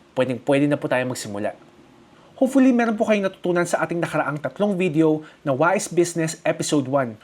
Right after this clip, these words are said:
kung paano po ba magsimula ng negosyong Kanto Style Fried Chicken.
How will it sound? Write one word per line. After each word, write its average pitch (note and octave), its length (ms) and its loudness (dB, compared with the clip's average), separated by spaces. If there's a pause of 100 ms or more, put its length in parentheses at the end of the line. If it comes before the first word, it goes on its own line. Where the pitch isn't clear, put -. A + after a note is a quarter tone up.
(160)
kung C#3 160 -8
paano E3+ 400 -2
po F#3+ 80 -2
ba E3+ 80 -2
magsimula E3 560 -2
ng C#3+ 160 -8
negosyong C3 400 -4
Kanto C#3 240 -4
Style C3+ 240 -4
Fried B2 240 -8
Chicken. G#2+ 320 -12